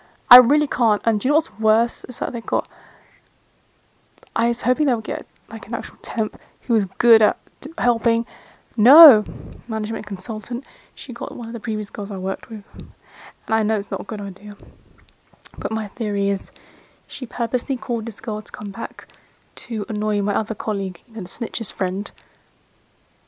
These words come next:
because, uh, sorry, the, um, snitch's friend had an argument, so of course they're not on the best terms. And, um,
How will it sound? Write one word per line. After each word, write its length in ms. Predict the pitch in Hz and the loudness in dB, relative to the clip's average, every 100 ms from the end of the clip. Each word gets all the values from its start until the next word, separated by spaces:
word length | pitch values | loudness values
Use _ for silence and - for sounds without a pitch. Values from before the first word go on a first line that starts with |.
| _ _ _ _ _ _ - | _ _ _ _ _ _ -10
because, 340 | 254 233 208 | -6 -4 0
uh, 220 | 214 - - - _ - 160 - | 0 0 -4 -16 _ -12 -8 -8
sorry, 360 | - 208 185 196 _ - - - - - _ _ - | 0 4 4 2 _ -20 -20 -20 -20 -20 _ _ -8
the, 280 | 226 226 | -2 -2
um, 380 | 220 208 208 214 - _ _ _ _ _ _ _ _ _ _ _ _ _ _ _ _ _ _ _ - - _ | 0 -2 -2 -4 -10 _ _ _ _ _ _ _ _ _ _ _ _ _ _ _ _ _ _ _ -20 -20 _
snitch's 420 | - - 254 - - | -14 -8 -8 -8 -8
friend 380 | - 220 208 - _ _ _ - | -4 -2 -4 -8 _ _ _ -8
had 140 | 240 | -4
an 120 | 226 | 0
argument, 520 | 262 277 214 220 - | 0 0 -4 -6 -6
so 220 | - - 240 | -12 -10 -8
of 80 | - | -4
course 400 | 254 240 - _ - - - - _ - _ _ - | -4 -4 -10 _ -20 -20 -20 -20 _ -20 _ _ -6
they're 120 | 254 | -4
not 120 | 254 | -4
on 80 | 240 | -6
the 80 | 214 | -6
best 320 | 220 208 - | -8 -8 -10
terms. 500 | - 220 208 202 - - - - - _ _ _ _ _ _ _ _ _ _ _ _ _ _ _ _ _ _ _ _ _ _ _ _ _ _ - | -6 -4 -6 -10 -18 -20 -20 -20 -20 _ _ _ _ _ _ _ _ _ _ _ _ _ _ _ _ _ _ _ _ _ _ _ _ _ _ -6
And, 340 | 226 220 214 | -4 -4 -2
um, 440 | 214 214 208 208 | -2 0 -4 -6